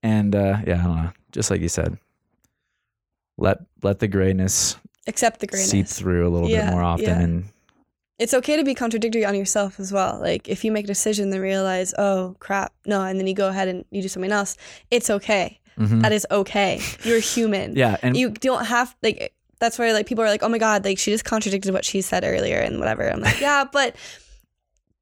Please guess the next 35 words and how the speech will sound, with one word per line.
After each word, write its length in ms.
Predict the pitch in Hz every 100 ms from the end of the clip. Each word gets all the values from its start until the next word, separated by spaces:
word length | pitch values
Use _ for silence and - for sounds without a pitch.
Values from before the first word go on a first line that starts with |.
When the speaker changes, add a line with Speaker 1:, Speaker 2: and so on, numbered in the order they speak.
| -
Speaker 2:
she 160 | - 330
changed 560 | - 381 320 262 - -
her 140 | 285
mind." 380 | 294 339 214 190
Like, 180 | 196 214
whatever 280 | 254 254 247
Speaker 1:
<laughs> 100 | 254
Speaker 2:
process 380 | 240 - 214 -
went 180 | 208
through, 180 | - 240
it 160 | 196 190
obviously, 500 | 196 202 190 - 185 180
like, 320 | 175 175 - -
altered. 480 | 208 190 175 175 180
And 220 | 180 180 - - - _ -
the, 280 | 226 220 - _ -
you 160 | 233
just 120 | 226
have 200 | 226 214 -
to, 480 | 214 202 196 190 - _ _
yeah, 160 | - -
accept 320 | 202 233 202
reality 480 | 196 196 196 190 185
and 80 | 180
accept 280 | 185 196 196
one 160 | 190
step 220 | 190 190
at 80 | 190
a 60 | 185
time. 400 | - 202 190 185
And 180 | 175 180 - - _ _ _ _ _ -
if 160 | 220
you 220 | 220 220 208
make 300 | 185 196 _ _ _ _ _
expectations, 1080 | - 196 185 - 247 233 208 185 180 196 -